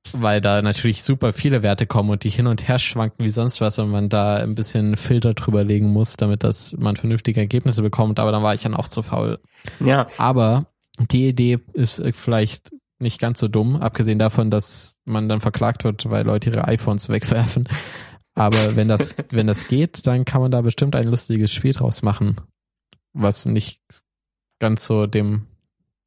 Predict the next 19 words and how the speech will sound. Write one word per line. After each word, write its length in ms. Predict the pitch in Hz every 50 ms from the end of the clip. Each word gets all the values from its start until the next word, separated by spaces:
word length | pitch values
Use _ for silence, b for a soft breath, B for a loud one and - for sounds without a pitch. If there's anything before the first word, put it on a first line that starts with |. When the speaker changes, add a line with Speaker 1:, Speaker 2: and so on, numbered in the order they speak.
| _ _
Speaker 1:
das 180 | 117 110 -
null 160 | - 110 104 107
acht 140 | 101 -
fünfzehn 360 | - - 135 - - - - 113
Spiel 280 | - - - 113 107
ist, 200 | 107 113 - -
wo 40 | 110
man 100 | 107 104
irgendwas 260 | 104 107 110 110 - 104
antippt, 460 | 117 127 - - 117 101 - - -
sondern 440 | - 104 101 147 170 190 113 123 135
Speaker 2:
Mhm. 60 | 135
Speaker 1:
man 200 | 123 123 123 123
wirft 220 | 123 131 127 -
sein 160 | - 131 131
iPhone 460 | 151 151 151 - - 113 107 107 117 -
in 80 | - 113
die 100 | 113 107
Luft. 260 | 104 107 104 - -